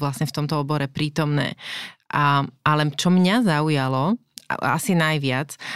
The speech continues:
a teda, o, musím priznať, že teda okrem toho, že som dcéra učiteľky, tak som aj, e, dcéra geodeta. <laughs> Takže, takže osobne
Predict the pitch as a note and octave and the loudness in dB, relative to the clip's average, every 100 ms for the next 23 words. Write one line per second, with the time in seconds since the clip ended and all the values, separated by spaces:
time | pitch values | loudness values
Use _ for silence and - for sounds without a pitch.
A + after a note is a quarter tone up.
0 | - D3 E3+ D#3+ D3+ - - D#3 D3+ D3+ | -4 -2 0 2 0 0 0 2 2 2
1 | D#3+ D#3+ D#3+ D#3+ D#3 D#3 D3+ C#3+ C#3+ C#3+ | 2 0 -2 -2 0 -2 -2 -4 -2 -2
2 | D3 - D#3+ E3+ D#3 E3+ D3+ - D#3 C#3+ | -2 -2 -2 0 0 0 0 0 0 -2
3 | - - - - D#3+ D#3+ C#3+ - D3+ D#3+ | -6 -14 -6 -2 0 2 0 -2 -4 -4
4 | E3 E3+ D#3 E3 D#3+ - C3+ - D#3+ D3+ | -2 -2 -2 -2 -2 -2 -4 -2 -2 -2
5 | - D3+ D3 D3 D3 - - - - C#3 | -2 -2 0 0 -2 -6 -16 -8 -2 -2
6 | C3+ - D#3 D#3 D3+ D3 C3+ _ C#3+ C#3 | -2 -2 -2 0 0 0 -4 _ 2 2
7 | C3 C3 C#3 D#3 - - - - G#3+ F#3 | 0 -2 -2 -4 -6 -14 -2 4 6 6
8 | F#3 - C4 D#4+ C4 - F3+ F3+ F3 F3+ | 2 0 -4 -2 -4 -2 -2 0 -2 -2
9 | A3+ F#3 F3+ E3 | -2 0 2 0